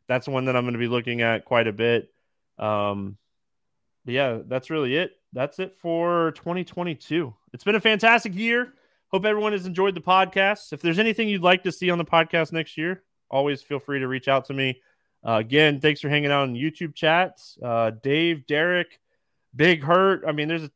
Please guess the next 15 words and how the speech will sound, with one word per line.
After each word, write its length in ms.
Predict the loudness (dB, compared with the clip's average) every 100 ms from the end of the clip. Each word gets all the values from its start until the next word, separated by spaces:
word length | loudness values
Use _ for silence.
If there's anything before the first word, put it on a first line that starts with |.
| -8
there's 220 | -6 -4
a 40 |
lot 140 | -2 -2
of 60 |
people. 240 | -4 -8 -4
Richie, 400 | -4 -4 -2 -2
I'm 120 | -2
missing 280 | -4 -6 -10
people, 560 | -10 -8 -4 -4 -6 -2
um, 480 | 0 2 0 -4 -14 _
in 300 | -8 -6 -6
YouTube 320 | -8 -10 -10
chat 300 | -4 -4 -4
today, 240 | -4 -4 -2
but 240 | -4